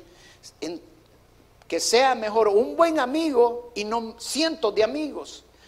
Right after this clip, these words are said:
Mire cómo dice la palabra de Dios. Dice el Proverbio dieciocho veinticuatro, "El hombre que tiene amigos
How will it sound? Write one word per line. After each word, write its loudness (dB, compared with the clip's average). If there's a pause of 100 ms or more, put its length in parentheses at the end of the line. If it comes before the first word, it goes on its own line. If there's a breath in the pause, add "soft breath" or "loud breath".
(100)
Mire 4
cómo 4
dice 2
la 4
palabra 6
de 2
Dios. 0 (1700 soft breath)
Dice 0 (260)
el -2
Proverbio 2
dieciocho 0
veinticuatro, 4
"El 4
hombre 8
que 2
tiene 2
amigos 2